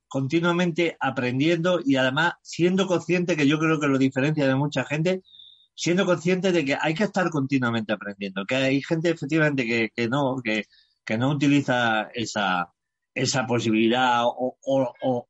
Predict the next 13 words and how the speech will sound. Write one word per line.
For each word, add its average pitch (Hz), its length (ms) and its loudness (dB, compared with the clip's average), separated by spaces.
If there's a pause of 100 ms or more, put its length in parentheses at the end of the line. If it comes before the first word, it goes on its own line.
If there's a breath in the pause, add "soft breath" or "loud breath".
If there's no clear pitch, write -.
o 135 100 -4
no, 143 480 2 (120)
no 156 200 0
quiere 175 300 4
reconocer 147 600 -2
que, 123 400 -2
que - 120 -2
uno 143 180 0
falla. 139 380 0 (260)
Qué, 135 240 -4 (100)
qué 147 160 -4
maravilla 156 720 2
fallar, 107 380 0